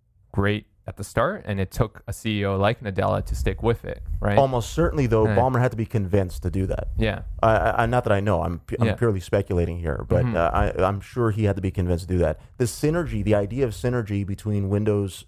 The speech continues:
Speaker 2: devices
Speaker 1: Mm-hmm.
Speaker 2: from mobile to
Speaker 1: Right.
Speaker 2: lap was definitely, definitely not his idea.
Speaker 1: Right.
Speaker 2: Um, and I'm sure it was something that needed convincing
Speaker 1: Mm-hmm.
Speaker 2: to, to get him to go on board.
Speaker 1: Mm-hmm.
Speaker 2: Because every acquisition p-,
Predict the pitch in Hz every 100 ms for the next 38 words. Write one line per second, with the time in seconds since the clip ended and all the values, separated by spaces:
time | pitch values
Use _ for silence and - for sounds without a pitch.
0 | - 92 82 92 95 95 - - - 90
1 | 90 95 92 95 113 110 98 - - -
2 | 131 117 104 95 151 156 - 123 107 104
3 | 92 92 123 117 107 95 98 101 92 104
4 | 95 85 85 87 82 76 - - 110 104
5 | 92 - - 98 92 95 92 - 107 107
6 | - 143 139 110 - 123 117 104 117 120
7 | 107 110 92 107 107 - - - - _
8 | 113 113 110 101 - 95 110 101 98 101
9 | 95 95 92 85 85 92 78 - _ -
10 | 107 113 113 113 135 156 170 151 120 95
11 | 117 113 104 87 -